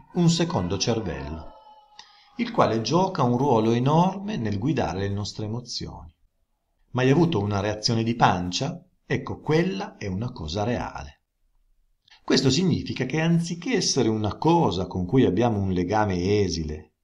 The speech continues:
e che ci ficca nei casini ogni due per tre, la mente in realtà risiede all'interno del nostro corpo e agisce come un centro di controllo,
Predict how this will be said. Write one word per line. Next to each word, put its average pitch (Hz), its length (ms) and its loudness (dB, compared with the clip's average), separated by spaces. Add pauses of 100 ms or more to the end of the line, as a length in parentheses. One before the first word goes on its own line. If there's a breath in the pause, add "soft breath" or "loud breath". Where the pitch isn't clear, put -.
(120)
e - 80 -8
che 139 120 0
ci 131 140 0
ficca 131 300 -2
nei 117 220 2
casini 98 580 0
ogni 85 260 -2
due 104 220 2
per 160 180 0
tre, - 520 -4 (360 soft breath)
la - 100 0
mente 123 280 4
in 147 60 2
realtà 175 280 0
risiede 110 600 4
all'interno 143 840 2
del 107 220 2
nostro 160 460 0
corpo 214 760 0
e 196 100 0
agisce 135 460 -2
come 110 280 0
un 107 300 -2
centro 98 560 4
di 90 160 -4
controllo, 101 960 -2